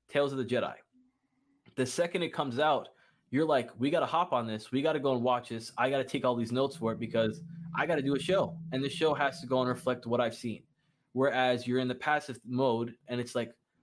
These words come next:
"Let me sit down. Let me watch an episode or two. Let me come back another day. Let me come back three days later and watch more of it and just sit back, relax, and enjoy it for what it is,"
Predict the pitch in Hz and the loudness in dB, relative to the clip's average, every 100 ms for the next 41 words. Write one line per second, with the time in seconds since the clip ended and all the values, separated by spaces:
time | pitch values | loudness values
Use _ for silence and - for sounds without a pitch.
0 | _ 143 185 185 151 135 127 143 156 160 | _ -2 -2 -2 -2 0 0 0 -2 0
1 | 143 151 139 127 - 151 160 165 131 123 | 0 0 -4 -6 -2 -2 -2 -2 -4 -6
2 | - - - _ 107 117 117 131 131 135 | -10 -18 -20 _ -4 -4 -2 0 0 0
3 | 135 131 127 123 127 127 127 127 135 123 | 0 0 2 2 4 2 0 -2 -2 0
4 | 117 127 123 127 123 117 113 120 110 104 | -2 -2 0 0 0 0 0 0 0 0
5 | 107 - 113 113 110 113 120 117 127 - | -2 -4 0 2 2 -2 -4 -4 -6 -6
6 | - _ _ _ - 165 - 120 117 127 | -16 _ _ _ -4 -2 0 0 0 0
7 | 117 117 - - - 120 120 113 110 92 | 0 0 -4 -14 -8 -4 -2 0 -2 -2
8 | - _ - 113 110 104 - - | -10 _ -4 0 0 -2 -8 -14